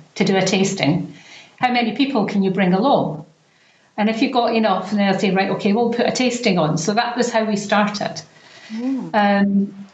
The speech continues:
Speaker 1: and it just got bigger and bigger. And I used to leave home on a Thursday morning and drive to God knows where in the country, um, and do a tasting on a Thursday night. Then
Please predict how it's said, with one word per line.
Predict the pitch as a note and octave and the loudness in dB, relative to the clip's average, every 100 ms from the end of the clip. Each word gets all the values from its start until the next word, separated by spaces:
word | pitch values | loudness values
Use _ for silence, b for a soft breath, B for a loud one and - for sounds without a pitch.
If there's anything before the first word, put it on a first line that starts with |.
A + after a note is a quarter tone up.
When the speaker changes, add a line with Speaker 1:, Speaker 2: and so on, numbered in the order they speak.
| - | -2
Speaker 1:
and | A#3+ A#3 | 0 2
it | A#3 | 2
just | D4 - - | 0 -2 -2
got | A3 F#3+ - | 0 0 0
bigger | G#3+ G3+ G#3+ | 0 2 2
and | A#3 A#3+ G#3 G3 | 2 2 0 2
bigger. | A3+ E3+ D#3 E3 G3+ - - | 0 2 2 2 0 -6 -6
And | G#3+ G3 F#3+ F#3+ F#3+ - - | 0 2 2 2 0 -4 -2
I | A3+ | 0
used | B3 B3+ - | 2 0 0
to | A#3+ | 0
leave | A3+ B3+ C4+ | 2 2 0
home | C4+ A3+ G3 | 0 2 2
on | F#3+ | 2
a | F#3+ F#3 F3+ - | 2 2 -2 -10
Thursday | - - B3+ A#3+ A#3+ A3+ | -8 -2 2 2 2 2
morning | G#3 G3+ E3+ D#3+ F3+ G#3+ - - | 2 2 2 2 2 0 -4 -4
and | G#3+ F#3+ | 0 0
drive | G#3+ G#3 G3+ - | 2 2 2 2
to | G#3 | -2
God | F#3+ B3+ C4 | 0 0 0
knows | B3+ G#3+ - | 2 2 0
where | A3+ G#3+ | 0 2
in | G#3 | 2
the | G3 | 0
country, | - F#3 - C#3+ F3 - B B B B B B | 0 0 0 0 0 -2 B B B B B B
um, | G3+ F#3+ F#3 F#3 F#3 - - - | 0 2 2 2 0 -4 -8 -2
and | G3+ | 0
do | G#3 | 0
a | |
tasting | F#3+ B3+ A#3+ C4 | 2 2 2 2
on | A3+ G#3 | 2 0
a | G3+ | 0
Thursday | A3+ G#3+ - F#3+ | 0 0 2 2
night. | F3 F3+ F3+ G3+ | 4 4 0 0
Then | G#3+ G#3+ A3 - | 0 2 0 -6